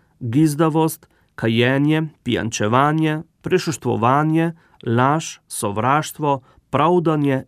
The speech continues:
in tožarjenje. Radi imejte svoje dušne pastirje, ubogajte radi svoje duhovske očete. Tudi zakonito svetno oblast naj verniki spoštujejo. Slomšek napoveduje pogoste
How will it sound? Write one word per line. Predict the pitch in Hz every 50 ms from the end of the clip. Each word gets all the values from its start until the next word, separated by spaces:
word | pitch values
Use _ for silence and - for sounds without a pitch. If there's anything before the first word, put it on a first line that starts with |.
| _
in | - 131 127 120
tožarjenje. | - 127 123 113 117 120 113 110 110 110 113 117 117 - - - _ _ _ _ _ _ _ -
Radi | 139 143 160 170 170 131 123 120
imejte | 117 120 123 123 123 120 127 131
svoje | 120 - - 120 117 117 120 117
dušne | 117 127 123 - - 131 113
pastirje, | - - - - - - 147 156 160 160 156 139 123 123 123 - - -
ubogajte | 139 127 123 160 196 208 175 190 175 175 156 135 131
radi | 139 147 156 156 160 135
svoje | - - 139 139 139 135
duhovske | 120 127 123 - 139 143 147 139 - - - -
očete. | 113 107 - - 127 104 107 - - - - - _ _ _ _ _ _ _ _ _ _ _ _ _ _ _ -
Tudi | 247 208 185 156
zakonito | 117 127 127 - - 127 127 143 151 147 - 131 123
svetno | - - - 131 156 170 170 - - 135 123 120
oblast | 117 107 117 120 117 113 107 - -
naj | 123 120 117
verniki | 107 117 123 120 107 110 113 107 - 113
spoštujejo. | - - - 117 - - - 117 110 113 110 107 107 107 - - _ _ _ _ _ _ _ _ _ _ _ _ _ _ _ _ _ _ _ - _ _ _ _ _ _ _ _ _ _ _ _ _ _ _ _ _ _ _ _ _ _ _ -
Slomšek | - - 202 208 214 202 - 175 151 - - - -
napoveduje | 139 131 - 131 117 127 120 139 147 147 131 123 -
pogoste | 131 127 113 139 143 147 139 - - - 117